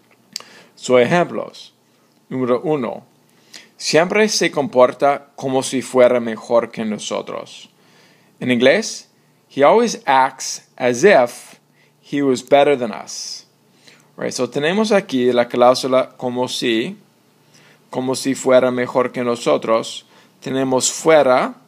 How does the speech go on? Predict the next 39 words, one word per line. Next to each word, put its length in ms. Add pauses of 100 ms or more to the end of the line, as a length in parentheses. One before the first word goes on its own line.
(420)
el 80
imperfecto 560
del 140
subjuntivo. 800 (440)
So 100
again, 140
it 80
doesn't 300
matter 340
that 140
you're 100
using 280
the 60
present 520
here, 420 (260)
you're 140
still 380
going 240
to 140
use 260
the 60
past 380
subjunctive, 540
in 140
this 140
case 260
the 140
imperfect 500
subjunctive, 640 (400)
in 120
the 80
clause 580
after 340
como 420
si. 400 (1700)
So 200
ejemplo 400
número 400
dos, 480